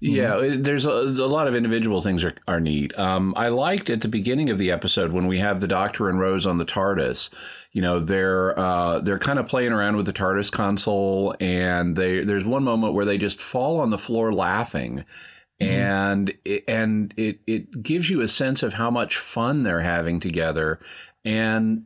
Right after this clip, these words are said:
Speaker 1: this would just never have happened with Christopher Eccleston's Doctor.
Speaker 2: Right.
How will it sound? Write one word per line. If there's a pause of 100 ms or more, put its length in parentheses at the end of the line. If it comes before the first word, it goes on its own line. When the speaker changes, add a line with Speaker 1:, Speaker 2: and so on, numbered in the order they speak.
(100)
Speaker 1:
this
would
just
never
have
happened
with
Christopher
Eccleston's
Doctor. (140)
Speaker 2:
Right.